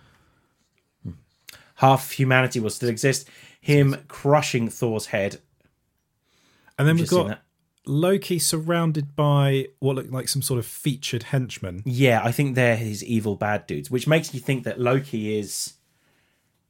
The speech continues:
Speaker 1: once again, the bad guy.
Speaker 2: I, I, oh, I didn't know, because also, like, one of them is pointing a big weapon at his head.
Speaker 1: Oh, that's true.
Speaker 2: So I don't, I don't think, I think in this,
Speaker 1: Hmm.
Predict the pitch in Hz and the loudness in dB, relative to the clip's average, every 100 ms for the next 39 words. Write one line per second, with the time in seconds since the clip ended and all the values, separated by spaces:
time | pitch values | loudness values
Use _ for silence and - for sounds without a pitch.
0 | _ 120 123 - 117 127 98 90 101 98 | _ -2 -2 -2 0 0 0 -2 -4 -4
1 | - 69 - _ _ _ _ _ _ - | -8 -14 -14 _ _ _ _ _ _ -20
2 | _ - - - - - - 147 123 117 | _ -10 -8 -8 -12 -16 -12 -8 -8 -8
3 | 110 135 165 151 139 143 151 185 214 156 | -4 -4 -4 -2 -2 -2 0 2 2 0
4 | 143 135 139 139 139 165 156 139 - - | -2 -4 -4 -4 0 2 2 2 6 6
5 | 123 - 113 110 - 110 - 117 120 98 | 6 -2 -6 -6 -4 -6 -6 -10 -4 -4
6 | 101 104 - - 87 90 - _ 151 135 | -4 -10 -10 -12 -12 -14 -20 _ 0 2
7 | 151 - 202 175 92 - _ _ _ - | 2 -2 0 0 -2 -8 _ _ _ -6
8 | 117 110 110 - _ 139 135 160 143 143 | -2 0 -2 -4 _ -2 0 0 0 0
9 | 147 185 180 160 - - - - - - | 0 2 0 -2 -8 -20 -20 -20 -12 0
10 | 170 143 - - _ _ _ _ _ _ | 2 2 -2 -14 _ _ _ _ _ _
11 | _ _ _ _ _ _ _ _ _ 165 | _ _ _ _ _ _ _ _ _ 2
12 | 185 196 160 - 165 101 95 101 - - | 4 2 -2 -2 -2 -2 -6 -12 -18 -4
13 | 123 117 113 113 117 127 95 - - - | -2 -2 -4 -8 -2 -2 -2 -8 -6 -4
14 | 113 71 | -4 -6